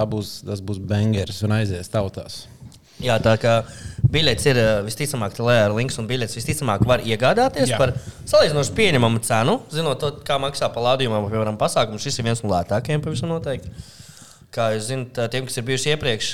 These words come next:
Speaker 2: mēs, ā, parūpēsimies par to, lai garlaicīgi nav, lai ir interesanti ciemiņi, lai ir kāds ekskluzīvs pārsteigums, par ko pēc tam nākamajā dienā runā visa Rīga.
Speaker 1: Jā, nu, kaut ko, nu, es domāju, tur ir idejas daudz, plānu,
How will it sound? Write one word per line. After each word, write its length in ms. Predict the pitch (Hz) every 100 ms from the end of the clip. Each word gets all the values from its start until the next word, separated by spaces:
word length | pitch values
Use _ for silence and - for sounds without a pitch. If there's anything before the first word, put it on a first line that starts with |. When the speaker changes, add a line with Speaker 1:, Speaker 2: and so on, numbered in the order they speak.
| 117
Speaker 2:
mēs, 240 | 120 117 - -
ā, 180 | 120 110
parūpēsimies 720 | 107 147 135 113 104 110 101
par 100 | -
to, 140 | - 123
lai 100 | 113
garlaicīgi 600 | 120 135 127 - 98 101
nav, 240 | 101 147 233 -
lai 160 | 110 101
ir 120 | 104
interesanti 440 | 117 127 110 98
ciemiņi, 300 | 127 147 196 190 - -
lai 160 | - 127
ir 40 |
kāds 280 | 127 127 -
ekskluzīvs 540 | - 175 - 135 120 117
pārsteigums, 480 | 139 135 147 113 107
par 120 | 110
ko 140 | 139
pēc 180 | 127 113
tam 140 | 131 127
nākamajā 360 | 135 139 117
dienā 200 | 131 135
runā 240 | 131 139 107
visa 260 | 113 143 113
Rīga. 380 | 104 104 120 214 - -
Speaker 1:
Jā, 360 | 120 120 107
nu, 100 | 113
kaut 220 | 123 147
ko, 160 | 147 143
nu, 240 | 117 139 165
es 160 | 185 175
domāju, 280 | 165 135
tur 160 | 123 123
ir 220 | 120 107 104 110 98 98 - - - - - - -
idejas 480 | 139 139 123 104 104
daudz, 320 | 117 135 -
plānu, 360 | 110 110 123